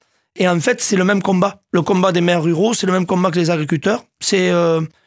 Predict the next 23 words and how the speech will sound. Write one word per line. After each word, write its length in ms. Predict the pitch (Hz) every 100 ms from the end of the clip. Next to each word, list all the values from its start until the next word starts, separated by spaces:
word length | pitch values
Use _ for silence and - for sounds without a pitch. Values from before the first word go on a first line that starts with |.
| _ _
faire 180 | - 196
entendre 360 | 196 202 190 185
la 100 | 180
voix, 320 | 180 208 208
euh, 240 | 175 160 151 - _
des 120 | 175 170
zones 180 | 196
oubliées, 500 | 185 165 165 208 254 _ -
faire 180 | 185
entendre 420 | 180 175 190 185 175
la 80 |
voix 140 | 165 185
de 60 |
la 60 | 170
ruralité. 540 | 160 165 165 139 120 - _ _ _ _ -
Notre 240 | 160 180
combat, 540 | 160 - 175 170 208 190
en 40 |
fait, 180 | 202 208
c'est 140 | -
ça, 220 | 160 185 214
c'est, 280 | - 156
euh, 320 | 151 147 143